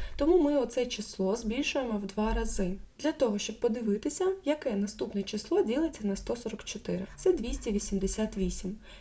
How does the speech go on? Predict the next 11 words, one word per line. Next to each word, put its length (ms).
І 120
знову 340
думаємо, 500
чи 180
ділиться 460
двісті 400
вісімдесят 640
вісім 320
на 180
дев'яносто 560
шість. 540